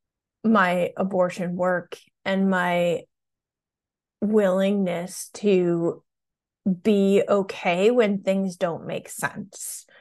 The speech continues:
to not let anything, any one thing run the show. Um,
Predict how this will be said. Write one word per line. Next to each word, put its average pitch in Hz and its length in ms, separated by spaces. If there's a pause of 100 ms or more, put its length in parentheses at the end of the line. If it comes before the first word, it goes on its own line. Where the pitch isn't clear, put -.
(760)
to 202 680 (1080)
not 208 800 (360)
let 196 560 (460)
anything, 196 1000 (520)
any 240 200
one 196 480
thing 180 360
run 180 460
the 175 140
show. - 640 (760)
Um, 196 680